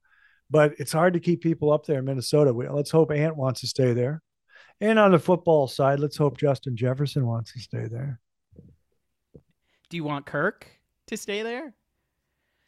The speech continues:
Speaker 1: Uh, I would, um, he's accurate, but I, I, we need a quarterback. So I want,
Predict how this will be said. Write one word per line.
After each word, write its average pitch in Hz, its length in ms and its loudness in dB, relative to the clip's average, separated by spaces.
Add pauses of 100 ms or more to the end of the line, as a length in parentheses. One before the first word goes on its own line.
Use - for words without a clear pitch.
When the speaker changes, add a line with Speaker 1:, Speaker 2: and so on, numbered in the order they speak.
(120)
Speaker 1:
Uh, 165 480 6 (300)
I 202 200 2
would, 185 400 4
um, 127 540 2 (2000)
he's 160 320 2
accurate, 165 640 2
but 147 180 0
I, 147 320 0
I, 190 60 2 (340)
we 165 140 4
need 220 180 6
a 202 60 6
quarterback. 151 580 4 (400)
So 160 200 4
I 151 200 8
want, 180 300 2